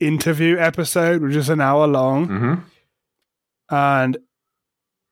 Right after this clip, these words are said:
Speaker 1: looking at the timestamp somebody put in the disc-, in the comments, it has, it talks about a lot of things.
Speaker 2: Uh-oh.
Speaker 1: Uh, so
Speaker 2: In a good or bad
Speaker 1: well,
Speaker 2: way.
Speaker 1: not uh-oh.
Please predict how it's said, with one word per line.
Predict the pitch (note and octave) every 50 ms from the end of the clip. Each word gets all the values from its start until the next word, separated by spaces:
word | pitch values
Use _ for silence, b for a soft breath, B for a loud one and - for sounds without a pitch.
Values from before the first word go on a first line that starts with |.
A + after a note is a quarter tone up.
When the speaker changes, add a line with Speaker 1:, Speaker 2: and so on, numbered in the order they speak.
| _ _ _ _ _ _ _ _ _ _ -
Speaker 1:
looking | D#3 D3+ D3+ C#3 - E3+ E3+
at | D#3+ D#3 D#3 C#3+ -
the | - D3+ C#3+ C3+
timestamp | - - C3 B2 C3+ D3 - - D#3 D3 D3+ D3
somebody | - - D#3 D3+ D3+ D3+ D3+ C#3+
put | - - D#3 D3+ D3
in | D3+ D3
the | D3+ D3
disc-, | D3 D3+ C3+ - - -
in | - D#3+ D3+ D#3
the | D3+ D3+ C#3+ C#3+ C#3
comments, | C3+ - C#3+ C#3 C#3 D3+ D3+ C#3+ - - -
it | D#3+ D#3 D3+ C#3+
has, | C3 C#3 D3 C#3 C#3+ C#3+ C#3 B2 -
it | E3 D3 C3+ -
talks | - E3+ D3+ -
about | D#3+ D3+ D3 C#3+ C#3
a | C#3+ D3+ _ _ _ -
lot | D3 C#3+ C#3+ D3 D3 C#3+ C#3+ C#3+
of | C3+ B2+ -
things. | - - D3+ C#3 B2+ B2 A#2+ A#2+ B2 A#2
Speaker 2:
Uh-oh. | G2 G#2+ - G2 G2 F2+ E2+ D#2 D#2+ F2 - - _ _ _ _ _ _ _ _ _ _ _ _ _ _ _ _ _ _ _ _ _ _ - -
Speaker 1:
Uh, | C3+ C3+ C3+ C3+
so | C3 - C#3 C3 B2+ B2+ B2+ A#2+
Speaker 2:
In | F#2 F#2
a |
good | F2+ - B2 B2+ A#2+
or | F#2+
bad | F2+ G#2+ G#2+ G#2 F#2 -
Speaker 1:
well, | - -
Speaker 2:
way. | E2+ -
Speaker 1:
not | C#3 C#3+ D3+ -
uh-oh. | C3+ A#2+ A2 G#2+ A2 A#2+ A#2 -